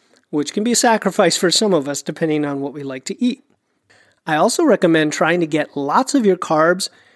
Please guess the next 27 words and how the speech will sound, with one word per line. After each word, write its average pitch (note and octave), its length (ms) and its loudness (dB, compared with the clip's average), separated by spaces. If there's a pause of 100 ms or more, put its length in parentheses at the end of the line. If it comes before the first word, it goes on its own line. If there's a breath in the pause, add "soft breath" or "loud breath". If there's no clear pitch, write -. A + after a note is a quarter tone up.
(140 soft breath)
peri-workout. D#3 1040 -2 (560 soft breath)
That D#3 160 0
is D#3+ 160 2
in D#3 100 0
the D3 80 0
window D3+ 540 0 (240 soft breath)
before, F#3+ 500 2
during, D#3+ 400 2
and C#3 200 -8
after D3+ 300 -6
your C#3+ 120 0
workout. C3 560 -10 (300 soft breath)
Doesn't, G3+ 320 0
we're F3+ 120 4
not G#3 140 4
talking G3 340 2
about E3+ 240 2
this D3+ 160 -4
crazy D3 440 2
anabolic C#3+ 540 2
window C3+ 440 -2
where C3 120 -4
you C3 280 -6
have D#3 220 -10
to D3 100 -4
do C#3 180 -4
it C#3+ 120 -8